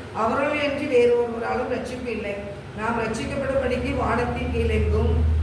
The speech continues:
மனுஷருக்குள்ளும் அவருடைய நாமமே அல்லாமல் வேறு நாமம் கட்டளைப்படவில்லைன்னு" சொல்லி பிரசங்கம் பண்றாங்க பாருங்க.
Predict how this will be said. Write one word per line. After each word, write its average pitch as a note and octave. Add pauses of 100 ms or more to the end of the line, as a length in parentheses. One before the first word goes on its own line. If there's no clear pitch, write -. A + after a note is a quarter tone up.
(160)
மனுஷருக்குள்ளும் A#3+ (460)
அவருடைய C4
நாமமே B3
அல்லாமல் A3+
வேறு A#3+
நாமம் A3+
கட்டளைப்படவில்லைன்னு" A3
சொல்லி A3
பிரசங்கம் G#3+
பண்றாங்க G3+
பாருங்க. F3+